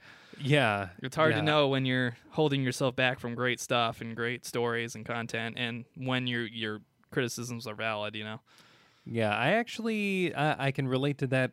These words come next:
Speaker 1: very well.
Speaker 2: <clears throat>
Speaker 1: Specifically when it came to The Walking Dead. Uh, The Walking Dead was, this was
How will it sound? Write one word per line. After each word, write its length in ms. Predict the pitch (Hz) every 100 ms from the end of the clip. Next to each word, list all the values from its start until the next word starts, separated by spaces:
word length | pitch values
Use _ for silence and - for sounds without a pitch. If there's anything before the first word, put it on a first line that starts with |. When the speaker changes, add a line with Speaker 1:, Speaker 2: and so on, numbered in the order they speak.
| -
Speaker 1:
very 440 | - 107 127 165
well. 380 | 135 98 92 92 _ _ _ _ _
Speaker 2:
<clears throat> 640 | _ _ _ _ _ _ 196
Speaker 1:
Specifically 760 | 196 180 - 269 240 - 143
when 160 | 143 143
it 60 |
came 380 | 139 131 131 135
to 520 | - 135 117 113 113
The 100 | 104
Walking 440 | 110 98 95 104 104
Dead. 380 | 113 104 90 87 90 - - - _ _ _ _ _ _ -
Uh, 180 | 135 110
The 140 | 110
Walking 420 | 151 277 247 190
Dead 300 | 147 139 127
was, 560 | 107 113 101 - - - - _ _ _ _ _ _ _
this 220 | 220 277
was 200 | 330 269